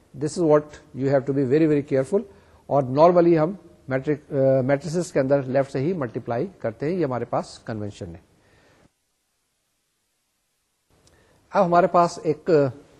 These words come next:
تھیورم ہے، اس تھیورم کو دیکھ لیتے ہیں اور اس کو ایکسپلین کرنے کی کوشش کرتے ہیں کہ اس سے ہم کیسے فائدہ اٹھائیں گے۔ یہ تھیورم ہے،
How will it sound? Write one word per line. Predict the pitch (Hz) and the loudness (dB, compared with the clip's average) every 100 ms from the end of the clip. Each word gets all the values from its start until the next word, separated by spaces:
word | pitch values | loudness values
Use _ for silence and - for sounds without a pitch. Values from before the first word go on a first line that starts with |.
| _ | _
تھیورم | 147 160 196 | 0 2 4
ہے، | 170 170 - - _ 127 | 0 -4 -8 -20 _ -12
اس | - | -2
تھیورم | 156 175 | 0 2
کو | 170 | 0
دیکھ | 165 | -2
لیتے | 170 151 147 | -2 -2 -2
ہیں | 151 - - _ _ _ - | -4 -8 -20 _ _ _ -6
اور | 131 135 143 143 - _ - | 0 2 2 0 -8 _ -16
اس | 135 | -10
کو | - | -2
ایکسپلین | 143 - 147 135 | -2 0 -2 -2
کرنے | 135 131 | -4 -6
کی | 208 | -6
کوشش | 196 139 147 156 | -6 -6 -6 -6
کرتے | 139 127 131 | -6 -6 -8
ہیں | 131 - _ _ _ _ | -8 -10 _ _ _ _
کہ | 139 139 143 | -2 0 0
اس | 160 | -4
سے | - 185 | -4 -4
ہم | 143 143 | -4 -4
کیسے | 143 131 190 | -6 -4 -6
فائدہ | - 131 139 | -4 -4 -4
اٹھائیں | 196 180 120 113 98 | -8 -12 -10 -10 -10
گے۔ | 90 _ _ _ _ _ _ _ _ _ _ _ _ _ _ _ _ _ _ 202 _ _ _ _ _ _ _ _ _ _ _ _ _ _ _ _ - | -14 _ _ _ _ _ _ _ _ _ _ _ _ _ _ _ _ _ _ -20 _ _ _ _ _ _ _ _ _ _ _ _ _ _ _ _ -10
یہ | 123 | -6
تھیورم | - 156 190 | 2 6 6
ہے، | 185 | 6